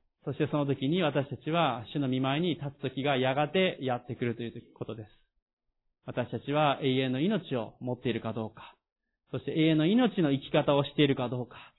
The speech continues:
それがある意味大事なポイントです。後回しにしてはいけないポイントであるということができると思います。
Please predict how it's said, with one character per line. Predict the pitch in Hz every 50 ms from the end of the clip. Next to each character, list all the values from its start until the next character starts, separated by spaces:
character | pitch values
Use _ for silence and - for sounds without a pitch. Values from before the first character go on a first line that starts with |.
| _ _ _ _ _ _ _ _ _ _ _ _ _ _ _ _
そ | - 139
れ | 131 139
が | 139 160 170 170 151 120 107 - -
あ | 143 151
る | 175 190 175
意 | 156
味 | 147 160 175 160 139 113 - - - _ _ _ _ _ _ _ _ _ _ -
大 | 123 127 127 131 131
事 | 123 135 139
な | 151 156 156 151 147 - - - _ _ _ _ _
ポ | 127 120
イ | 120
ン | 117
ト | 120 117
で | 113 104 101
す。 | - _ _ _ _ _ _ _
後 | 147 131 - 180
回 | 185 202 196 175 - -
し | 151
に | 156 156 143 127
し | - -
て | 165 165
は | 160 151 139 - -
い | 170 135
け | 156 151
な | 156 170 175
い | 165 139 - - -
ポ | - 135 127
イ |
ン | 120
ト | 131 127
で | 127
あ | 131 127
る | 123 120
と | - 113 107
い | 120 123
う | 123
こ | 135 131
と | 131 123
が | 120
で | 117 117 113
き | - 120
る | 120
と | 117 127
思 | 120 120 120
い |
ま | 123 123 120
す。 | 120